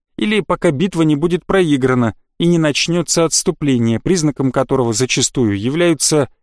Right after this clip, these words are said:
нервные расстройства. Социальная установка второго ребенка подобна социальной зависти низших классов общества. Доминирующая нота в ней основана на том, что его презирают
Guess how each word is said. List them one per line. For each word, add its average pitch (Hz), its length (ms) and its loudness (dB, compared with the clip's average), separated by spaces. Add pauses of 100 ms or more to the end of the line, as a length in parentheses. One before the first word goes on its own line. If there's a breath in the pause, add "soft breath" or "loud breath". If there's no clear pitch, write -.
(140)
нервные 151 520 2
расстройства. 123 720 -2 (1700)
Социальная 175 760 0
установка 147 580 -2
второго 156 360 0
ребенка 151 640 0 (240)
подобна 185 420 0
социальной 160 640 0
зависти 156 460 0
низших 156 460 -2
классов 135 480 -2
общества. 110 520 -4 (640)
Доминирующая 180 800 0
нота 165 320 0
в 143 60 -4
ней 156 380 0
основана 160 640 0
на 139 140 0
том, 185 240 0
что 143 200 -2
его 147 180 0
презирают 147 840 0